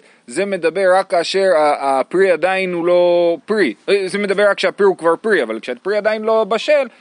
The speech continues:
אז על-, אין על זה את הדין של לאוכלה ולא להפסד. אז זה לא יכול להיות. למה? ואמר רב נחמן אמר רבא בר אבוה,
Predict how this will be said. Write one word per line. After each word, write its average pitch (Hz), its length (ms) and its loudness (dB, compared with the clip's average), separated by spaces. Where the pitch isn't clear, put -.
אז 165 160 0
על-, 208 120 0
אין 247 200 -2
על 262 80 2
זה 220 100 0
את 208 80 -4
הדין 202 220 -2
של 185 100 -2
לאוכלה 180 320 2
ולא 156 220 0
להפסד. 120 300 -2
אז 110 100 -6
זה 196 100 2
לא 180 160 2
יכול 131 200 -4
להיות. 104 320 -2
למה? 104 340 -2
ואמר 160 380 0
רב 117 80 0
נחמן 123 340 -6
אמר 123 220 -2
רבא 123 120 -2
בר 123 220 2
אבוה, 131 300 0